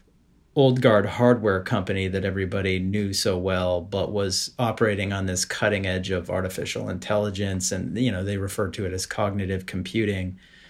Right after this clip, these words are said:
And healthcare was the biggest, the buzziest use case. This was where they were going to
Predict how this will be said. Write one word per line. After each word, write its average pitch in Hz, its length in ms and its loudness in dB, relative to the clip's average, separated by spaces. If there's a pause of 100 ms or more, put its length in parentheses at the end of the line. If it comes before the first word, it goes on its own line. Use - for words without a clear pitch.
(300)
And 123 160 6
healthcare 147 600 8
was 117 540 4 (380)
the 110 180 0
biggest, 135 540 6
the 101 80 0
buzziest 110 840 0
use 104 320 -2
case. - 460 -8 (480)
This 143 340 8
was 123 180 4
where 110 280 6
they 107 160 2
were 98 200 -2
going 104 360 -2
to 95 520 -2